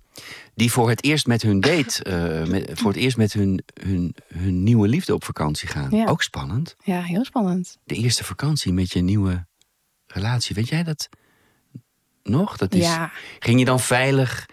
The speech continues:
Speaker 1: in Nederland even een
Speaker 2: Nee.
Speaker 1: weekendje weg? Of wel
Speaker 2: Meteen,
Speaker 1: meteen?
Speaker 2: eh, naar Rome was dat volgens mij.
Speaker 1: Ja? Oh, de stad van de liefde.
Speaker 2: Ja, de stad van de liefde. Zo
Speaker 1: Oh.
Speaker 2: helemaal zo cliché.
Speaker 1: Ja. Trouwens, eh,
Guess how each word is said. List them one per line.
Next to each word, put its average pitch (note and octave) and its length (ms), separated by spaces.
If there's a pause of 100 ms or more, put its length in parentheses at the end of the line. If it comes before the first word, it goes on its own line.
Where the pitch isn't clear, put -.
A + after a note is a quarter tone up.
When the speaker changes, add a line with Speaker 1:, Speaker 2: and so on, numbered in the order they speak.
(260)
Speaker 1:
in A2 180
Nederland D3 520
even - 220
een A2 60
Speaker 2:
Nee. - 100
Speaker 1:
weekendje C3 360
weg? E3 220
Of - 120
wel B2 160
Speaker 2:
Meteen, A#3 380
Speaker 1:
meteen? A#3 40 (100)
Speaker 2:
eh, G3+ 220
naar E3 240
Rome C#4 280
was C#4 140
dat A3+ 120
volgens - 240
mij. E3+ 220
Speaker 1:
Ja? F3 340 (380)
Oh, E2+ 120
de G2 60
stad - 320
van E2 140
de D#2+ 60
liefde. G3 320
Speaker 2:
Ja, F3 160
de G3+ 60
stad G3 300
van G3 120
de F3 60
liefde. F3+ 320
Zo E3+ 80
Speaker 1:
Oh. F#3 340
Speaker 2:
helemaal F#3 280
zo F3+ 220
cliché. - 600 (420)
Speaker 1:
Ja. B2 140 (1080)
Trouwens, G#2+ 300
eh, F2 140